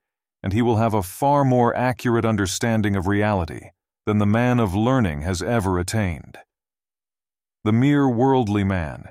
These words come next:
in his estimate of things, keeps eternity out of view.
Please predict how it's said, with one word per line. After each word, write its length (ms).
in 120
his 180
estimate 480
of 100
things, 480
keeps 320
eternity 580
out 140
of 120
view. 420